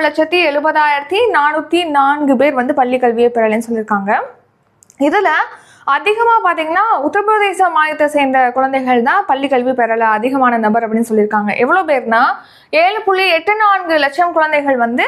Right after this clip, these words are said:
உத்தரப்பிரதேசத்துல பள்ளி கல்வி பெறல இந்த வ-, இந்த நிதியாண்டுலன்னு சொல்லியிருக்காங்க. அடுத்து ஜார்க்கண்ட் ரெண்டாவது இடத்துல இருக்கு. ஜார்க்கண்ட்ல அறுபத்தி ஐந்தாயிரம் குழந்தைகள், அசாம் மாநிலத்துல அறுபத்தி மூன்றாயிரம் குழந்தைகள் வந்து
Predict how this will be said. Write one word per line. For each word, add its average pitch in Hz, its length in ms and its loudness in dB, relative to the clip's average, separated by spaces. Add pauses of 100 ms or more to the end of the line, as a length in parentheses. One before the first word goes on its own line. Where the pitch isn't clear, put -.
(340)
உத்தரப்பிரதேசத்துல 285 800 0
பள்ளி 262 240 -2
கல்வி 247 300 2
பெறல 220 340 0
இந்த 220 160 0
வ-, 214 300 0
இந்த 233 200 4
நிதியாண்டுலன்னு 226 520 0
சொல்லியிருக்காங்க. 214 440 -2 (540)
அடுத்து 330 240 -2 (220)
ஜார்க்கண்ட் 339 480 0
ரெண்டாவது 339 400 0
இடத்துல 262 260 0
இருக்கு. 220 320 0
ஜார்க்கண்ட்ல 330 560 0
அறுபத்தி 311 400 -2
ஐந்தாயிரம் 294 480 0
குழந்தைகள், 285 420 0 (160)
அசாம் 302 400 0
மாநிலத்துல 330 380 0 (480)
அறுபத்தி 392 360 -2
மூன்றாயிரம் 330 580 0
குழந்தைகள் 311 460 0
வந்து 262 220 0